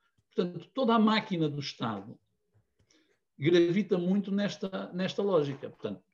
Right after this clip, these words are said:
rel-, relativamente a essa deputada, ela devia ter vergonha do que está a dizer, mas, mas, mas não é preciso uma pessoa ter grandes galões para ser deputado, porque nós,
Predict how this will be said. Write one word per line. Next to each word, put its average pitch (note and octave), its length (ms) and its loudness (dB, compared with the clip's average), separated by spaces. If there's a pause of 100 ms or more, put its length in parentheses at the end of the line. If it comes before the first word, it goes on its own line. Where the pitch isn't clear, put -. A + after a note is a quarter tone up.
(140)
rel-, G#2+ 180 -6
relativamente C3+ 600 2
a D3 40 4
essa C#3+ 160 0
deputada, D3+ 380 0
ela E3 220 4
devia C3 180 -4
ter B2 120 0
vergonha A#2 340 0
do A#2+ 80 -8
que - 60 -12
está A#2+ 120 -6
a A#2+ 40 -4
dizer, B2+ 400 -4 (480)
mas, G#2 240 -4 (400)
mas, G#2 680 -6 (640)
mas C#3+ 160 0
não E3 140 2
é F#3 80 2 (100)
preciso E3+ 560 -6
uma E3 180 -2
pessoa E3+ 360 -2
ter D#3+ 120 0
grandes D#3+ 280 0
galões D#3 320 0
para - 140 -10
ser - 220 -4
deputado, D#3+ 440 -6
porque D3 220 -8
nós, D3 340 -2